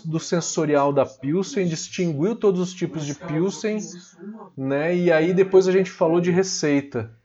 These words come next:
Então foi um negócio dando uma misturada, né? Um mix de sommelieria e produção. E foi muito legal. E aí eu quero fazer das próximas.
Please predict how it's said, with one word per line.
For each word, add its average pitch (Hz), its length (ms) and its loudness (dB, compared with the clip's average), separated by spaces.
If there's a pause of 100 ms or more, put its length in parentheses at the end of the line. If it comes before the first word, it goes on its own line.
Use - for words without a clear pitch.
(500)
Então 165 260 0
foi 175 160 2
um 180 60 4
negócio 180 920 0
dando 170 720 0 (340)
uma 151 200 -2
misturada, 147 760 0
né? 139 120 -2
Um 139 100 -2
mix 165 380 -4
de 151 100 -4
sommelieria 156 800 0
e 190 60 -2
produção. 156 760 -4 (400)
E 139 60 -8
foi 170 200 0
muito 185 300 0
legal. 139 680 0 (440)
E 139 160 0
aí 156 340 4
eu 202 140 4
quero 202 280 2
fazer 190 300 2
das 202 180 2
próximas. 160 800 -2